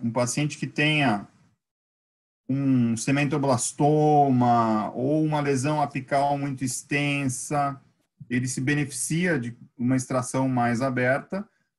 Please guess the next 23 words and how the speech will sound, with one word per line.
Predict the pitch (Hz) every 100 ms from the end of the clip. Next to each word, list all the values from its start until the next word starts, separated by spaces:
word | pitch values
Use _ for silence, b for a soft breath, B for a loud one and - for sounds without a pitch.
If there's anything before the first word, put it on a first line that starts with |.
| _
Por | 175
quê? | - 139
Porque | 107 131 151
dentro | 139 151 190 214 175
do, | 156 139 -
do | 117 135
contexto | 147 143 131 143 143 - 131
do | 113
tratamento | 123 123 117 117 143 151
daquele | 123 113 117
indivíduo, | 127 156 147 165 170 110 - _ _ _ _ _ -
além | 135 135 147 190
de | 180
você | 170 160 151
fazer | 127 139 123 127
a |
extração | 123 123 117 - 135 160
do | 190 160
dente, | 113 113 135 147 220 - _ _ _ _ _ _ _ _
eliminar | 107 113 110 113
a | 120
causa, | 117 104 123 151 131
portanto, | 113 - 120 139 151 175